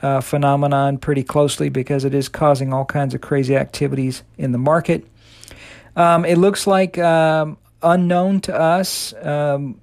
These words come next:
Bernie has decided to publicize an offshore sports book. It, it looks like a, a very, uh, marginal sports book at that, uh, combined with Fans Frenzy. And I just wanna be clear here that, uh,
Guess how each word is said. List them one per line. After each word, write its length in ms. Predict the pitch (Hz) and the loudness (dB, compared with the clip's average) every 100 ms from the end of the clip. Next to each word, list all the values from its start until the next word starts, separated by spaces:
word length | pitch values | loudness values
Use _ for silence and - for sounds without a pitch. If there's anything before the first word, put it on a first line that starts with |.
| - | -6
Bernie 340 | 143 151 165 | -2 0 0
has 180 | 147 156 | 0 0
decided 640 | 160 147 170 156 156 151 | -2 -2 2 2 2 -2
to 100 | - | -6
publicize 920 | - 156 151 151 - 156 151 151 139 - - - - | -4 0 0 0 -2 0 2 0 -2 -8 -18 -20 -8
an 120 | 143 135 | -2 2
offshore 580 | 139 151 - 165 156 | 2 0 -2 0 0
sports 420 | 135 - 160 165 - | 0 0 0 0 0
book. 320 | 165 170 - | 0 0 -2
It, 120 | 139 | -4
it 140 | 127 | -4
looks 240 | 143 151 - | 0 0 0
like 160 | 147 | -2
a, 120 | 135 - _ - | -4 -6 _ -4
a 120 | 143 | -2
very, 680 | 120 123 151 165 160 135 117 - _ - - - | 0 2 4 4 2 -2 -6 -12 _ -20 -20 -2
uh, 640 | 147 143 139 135 127 123 - 117 - _ - 147 | 2 4 6 4 0 -2 -8 -16 -20 _ -12 -2
marginal 600 | 139 151 170 160 147 139 | 2 4 4 2 2 0
sports 420 | - - 165 156 | -2 -2 -2 -2
book 220 | - 151 | -6 -6
at 120 | 143 | -4
that, 360 | 156 151 147 - - - - - _ | 0 2 0 -4 -20 -20 -20 -20 _
uh, 180 | 160 156 | 2 2
combined 520 | 156 170 147 175 208 | 2 0 2 4 4
with 140 | 190 151 | 2 -2
Fans 380 | - 175 180 170 | -4 -2 -2 -2
Frenzy. 480 | - 180 170 180 | -2 -2 0 -2
And 100 | 165 | 0
I 60 | 156 | 0
just 240 | 185 190 | 0 -2
wanna 140 | 185 156 | -2 -2
be 160 | 151 | -4
clear 400 | 139 156 156 160 | -4 0 2 2
here 320 | 151 160 135 131 | 0 0 0 0
that, 340 | 135 131 - | -2 -2 -2
uh, 300 | 139 131 | 0 0